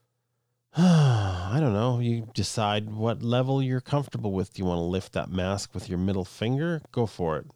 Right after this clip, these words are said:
If you wanna say, "No, I need to breathe for a minute. Just give me a minute. I'm not gonna infect anybody in the next minute. I need a breath air unless you want me to faint and you have to call an ambulance. What would you like?"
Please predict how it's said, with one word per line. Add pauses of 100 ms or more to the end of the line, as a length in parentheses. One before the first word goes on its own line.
(800)
If
you
wanna
say,
"No,
I
need
to
breathe
for
a
minute. (180)
Just
give
me
a
minute.
I'm
not
gonna (300)
infect
anybody
in
the
next
minute.
I
need
a
breath
air
unless
you
want
me
to
faint
and
you
have
to
call
an
ambulance.
What
would
you
like?"